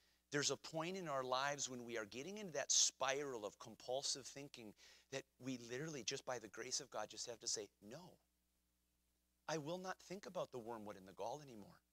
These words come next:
I will not think about the miseries anymore. I will not think about what I'm seeing right now with my eyes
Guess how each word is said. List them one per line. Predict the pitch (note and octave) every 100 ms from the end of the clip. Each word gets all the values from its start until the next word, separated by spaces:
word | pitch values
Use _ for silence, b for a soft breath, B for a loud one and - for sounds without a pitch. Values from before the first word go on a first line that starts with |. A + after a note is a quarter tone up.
| _ _ _ b b b
I | D3+
will | D3 C3+ D3+
not | D#3 D#3+
think | - E3 F3+
about | A3+ G#3+
the | -
miseries | B2+ A#2+ G#2 G#2 F#2
anymore. | F#2+ F2 E2+ D#2 - - _ B B B
I | - D#3
will | D3+ D#3+
not | E3+ E3+
think | - - A3+ A3 - -
about | C#3+ C#3+ C3+
what | B2+ D3 -
I'm | C#3
seeing | B2+ - - G#3+ G3+ C#3
right | A#2+ A#2
now | A2+ G#2+ A2 A2+ b b b _
with | B2+ C3+ -
my | C3 B2 A#2+ A2+ _ _ _ _ _ _
eyes | - D3+ A#2+ F#2 - - - -